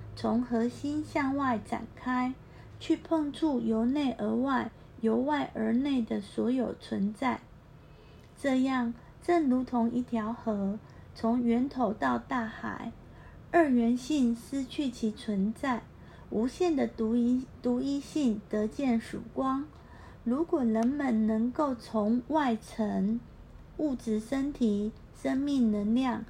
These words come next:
意识心理向内层、智慧喜乐去延伸自己的习练，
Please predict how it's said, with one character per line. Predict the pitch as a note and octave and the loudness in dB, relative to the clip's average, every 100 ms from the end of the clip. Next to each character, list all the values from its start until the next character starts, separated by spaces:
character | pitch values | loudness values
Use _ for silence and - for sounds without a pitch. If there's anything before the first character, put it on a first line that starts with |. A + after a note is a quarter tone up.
| - - | -14 -8
意 | C#4+ C#4 | -2 -2
识 | B3 C#4 C4 | -2 -2 -2
心 | A#3+ - A#3+ B3 | -2 0 2 4
理 | A#3+ F#3+ F#3 G#3 - - - | 4 2 0 -2 -10 -12 -8
向 | - E4 C4+ D4 | 2 4 4 0
内 | D4 A#3 | 2 0
层、 | - A#3 G#3+ G3+ A3 - - - - | 0 0 2 0 -2 -6 -14 -16 -14
智 | - D4+ B3+ | -4 0 0
慧 | C4+ C4 A#3 | 2 2 0
喜 | - G#3 F#3 | -4 -8 -2
乐 | A3 A#3+ - - - - | 0 0 0 -10 -18 -8
去 | D4+ | -4
延 | C4+ B3 A3 | 2 4 4
伸 | B3 D4+ D4+ | 0 0 0
自 | D#4 E4 | 0 -4
己 | C#4 A3 | -4 -6
的 | G3 G#3 | -4 -6
习 | A3 - G3 | -8 -4 -2
练， | G#3 B3+ A3 | 0 0 0